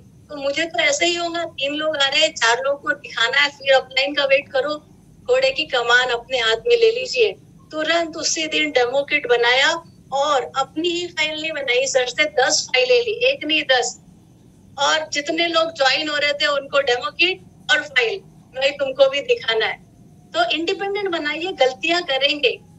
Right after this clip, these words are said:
राइट? लेकिन आपको इंडिपेंडेंट बनाना है, छोड़ना है, सिखा के छोड़ना है। पहले सिखाइए ये सारी चीज और फिर उसको थोड़ा इंडिपेंडेंटली करने दीजिए। विश्वास करिए, करेंगे,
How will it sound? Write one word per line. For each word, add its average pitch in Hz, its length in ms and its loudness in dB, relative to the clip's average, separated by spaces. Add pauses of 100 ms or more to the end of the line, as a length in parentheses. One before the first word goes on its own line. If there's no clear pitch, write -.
(200)
राइट? 302 360 -2 (240)
लेकिन 277 340 0
आपको 294 840 -2 (200)
इंडिपेंडेंट 269 720 0
बनाना 233 400 2
है, 208 220 -2
छोड़ना 311 400 -4
है, - 340 -6 (460)
सिखा 277 380 -2
के 339 240 0
छोड़ना 277 400 0
है। 220 140 2
पहले 277 400 2
सिखाइए 247 760 0
ये 247 80 4
सारी 233 340 -2
चीज 339 440 -4 (300)
और 285 180 0
फिर 330 240 -2
उसको 311 260 -6
थोड़ा 285 420 0
इंडिपेंडेंटली 269 760 0
करने 240 400 2
दीजिए। 480 320 4
विश्वास 349 460 -2
करिए, 302 300 0
करेंगे, 262 520 -2